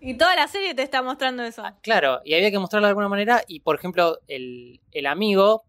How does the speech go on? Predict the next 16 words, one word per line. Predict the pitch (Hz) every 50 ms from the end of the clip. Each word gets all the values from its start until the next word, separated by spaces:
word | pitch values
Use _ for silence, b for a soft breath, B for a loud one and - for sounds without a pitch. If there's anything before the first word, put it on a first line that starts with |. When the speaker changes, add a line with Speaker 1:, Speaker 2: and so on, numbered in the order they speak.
| _ _
Speaker 2:
podía | - 156 - 247 208 190
tener | - 180 180 190 190 190
barba. | 208 220 190 156 143 135 131 135 _
De | 147 139
repente | 127 135 139 - 185 196 185 180
tuvo | - 185 175 175 170 170
barba | 175 180 180 175 165
durante | 156 143 135 135 135 135 143 135
no | 143
sé | 143 - 180
cuánto | - 175 170 165 165
tiempo | 160 196 190 190 185 - 196 208 220 220 _ _
y | - 147
no | 151 156
pasaba | 170 151 - 165 160 160
nada. | 160 175 165 139 127 117 110 _